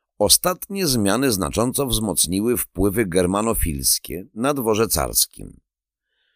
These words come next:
Nasi przyjaciele zniknęli jeden po drugim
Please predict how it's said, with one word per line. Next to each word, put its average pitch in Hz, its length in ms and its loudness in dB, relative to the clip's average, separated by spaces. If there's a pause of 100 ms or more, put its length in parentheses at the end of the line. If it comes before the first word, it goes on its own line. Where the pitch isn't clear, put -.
(120)
Nasi 143 360 2
przyjaciele 131 640 0
zniknęli 92 760 -4
jeden 120 340 0
po 104 160 -2
drugim 65 480 -4